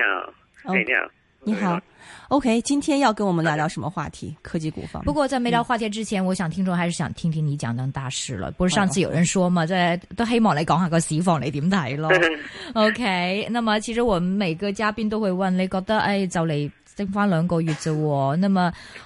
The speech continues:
Speaker 3: 滬港通都延遲，但港股還算可以用硬淨嚟形容了。那是不是我們起碼這個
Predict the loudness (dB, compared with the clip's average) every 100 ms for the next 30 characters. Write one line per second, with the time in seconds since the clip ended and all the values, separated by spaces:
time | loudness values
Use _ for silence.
0 | -10 2 4 4 4 2 2 2 2 2
1 | 2 0 2 2 2 0 0 0 0 0
2 | -2 -4 -4 -4 -2 0 0 0 -4 -2
3 | 0 0 -2 -2 2 2 2 0 0 -2
4 | -4 -2 -4 -2 0 2 2 2 0 -2
5 | 0 2 2 0 2 2 2 2 2 2
6 | 0 0 -2